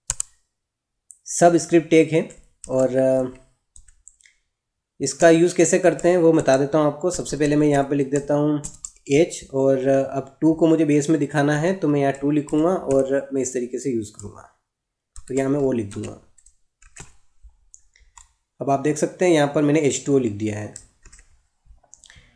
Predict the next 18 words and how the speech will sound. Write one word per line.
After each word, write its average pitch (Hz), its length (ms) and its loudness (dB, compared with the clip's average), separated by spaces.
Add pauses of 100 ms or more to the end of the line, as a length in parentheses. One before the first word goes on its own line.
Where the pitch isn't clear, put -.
(320)
अब 143 100 -4
मैं 175 140 6
यहाँ 165 320 6
पर 175 120 8
आपको 165 640 4
सुपरस्क्रिप्ट 160 880 0 (220)
टैग 135 180 0
का 156 60 2
यूज़ 139 240 0
करके - 220 -2
बताता 123 380 -2
हूँ। 185 180 -6 (520)
मैंने 135 220 0
यहाँ 151 120 2
लिखा 143 240 2
एक्स 156 400 0 (240)
और, 127 300 -2
अ, 123 280 -2